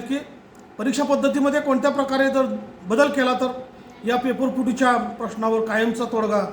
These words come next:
निघू शकेल. कारण मित्र, कुठलंही सरकार असेल, कोणताही मुख्यमंत्री असेल, कुठलाही शिक्षण मंत्री असेल, त्याला वाटत नाही की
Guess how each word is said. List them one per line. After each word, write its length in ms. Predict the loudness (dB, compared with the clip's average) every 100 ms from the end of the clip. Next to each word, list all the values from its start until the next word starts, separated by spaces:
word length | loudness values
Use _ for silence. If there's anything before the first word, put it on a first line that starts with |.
| -10 -16 -20 -16 -2
निघू 240 | 2 4
शकेल. 400 | 2 0 -4 -6 -10 -18 -20 -20 -20 -20 -20 -2
कारण 200 | 2 4
मित्र, 300 | 4 4 4
कुठलंही 400 | 2 0 -2 0
सरकार 300 | -2 -2 -2
असेल, 260 | -2 -2 -4
कोणताही 440 | -4 -4 0 2
मुख्यमंत्री 520 | 2 0 0 0 0
असेल, 340 | 0 0 -2 -4 -10 -20 -20 -20 -20 -20 -16 -8
कुठलाही 360 | -2 2 4
शिक्षण 300 | 2 0 0
मंत्री 280 | 0 0 0
असेल, 300 | 0 0 -2
त्याला 160 | 0 2
वाटत 320 | 2 0 -2
नाही 120 | -4
की 300 | -2 -4 -6